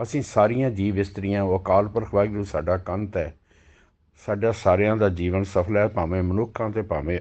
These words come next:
ਔਰਤਾਂ, ਭਾਵੇਂ ਮਰਦਾਂ ਤੇ ਭਾਵੇਂ ਔਰਤਾਂ, ਜਿਹੜੇ ਉਸ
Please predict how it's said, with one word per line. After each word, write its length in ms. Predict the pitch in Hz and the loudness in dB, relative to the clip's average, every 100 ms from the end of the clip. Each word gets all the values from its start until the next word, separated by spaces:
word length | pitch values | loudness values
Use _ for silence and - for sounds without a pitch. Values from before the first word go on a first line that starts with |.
| - | -2
ਔਰਤਾਂ, 520 | 90 90 104 104 87 | 2 2 2 -4 -6
ਭਾਵੇਂ 340 | 76 78 82 90 | -4 -6 -4 -2
ਮਰਦਾਂ 420 | 90 90 98 95 | -2 -2 -2 -2
ਤੇ 100 | 92 | -4
ਭਾਵੇਂ 320 | 87 78 85 | -6 -6 -4
ਔਰਤਾਂ, 500 | 80 78 87 92 76 - _ - - - - - - _ _ _ _ _ _ _ 104 | -4 -4 -4 -4 -8 -10 _ -20 -20 -20 -20 -20 -20 _ _ _ _ _ _ _ -2
ਜਿਹੜੇ 600 | 139 156 156 151 151 - _ | 2 4 4 4 0 -8 _
ਉਸ 420 | 117 131 - - | -6 -6 -8 -18